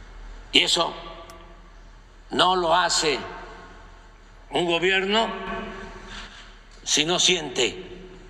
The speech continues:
que tiene respaldo de otros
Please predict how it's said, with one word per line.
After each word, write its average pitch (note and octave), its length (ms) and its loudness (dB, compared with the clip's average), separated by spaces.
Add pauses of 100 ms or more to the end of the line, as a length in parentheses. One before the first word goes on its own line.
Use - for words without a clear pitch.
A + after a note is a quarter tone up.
(760)
que A2+ 120 2
tiene D3 300 8
respaldo B2+ 640 2 (2000)
de C3+ 120 6
otros - 600 -2